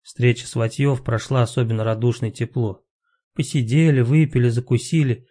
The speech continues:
и благословили молодых на брак. Отец с мамой пели "Комсомольцы-добровольцы" и "Бригантина поднимает паруса", а тесть с тещей "Ночь, яко месячна,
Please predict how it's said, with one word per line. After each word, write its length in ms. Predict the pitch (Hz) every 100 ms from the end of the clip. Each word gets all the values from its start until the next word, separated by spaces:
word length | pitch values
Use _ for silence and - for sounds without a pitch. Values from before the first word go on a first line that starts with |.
| _ _
и 140 | 202
благословили 680 | 175 135 127 127 131 139 151
молодых 500 | 123 113 113 123 127
на 100 | 120
брак. 420 | 110 110 101 - _ _ _ _ _ _ -
Отец 460 | 107 - 156 151
с 60 | -
мамой 340 | 127 143 127
пели 520 | 113 131 139 117 107 _
"Комсомольцы-добровольцы" 1600 | 117 107 120 135 123 123 113 110 110 110 151 151 123 120 110
и 20 | 110
"Бригантина 640 | 110 113 120 120 135 123
поднимает 580 | 120 110 113 117 110 104
паруса", 680 | 120 107 104 - 135 127 - _ _ _ _ _
а 180 | - 139
тесть 340 | - 185 -
с 60 | -
тещей 540 | 160 127 - 117 - _ _ _
"Ночь, 400 | 135 156 160 -
яко 320 | 139 135 131
месячна, 800 | 123 151 151 - 127 135 120 -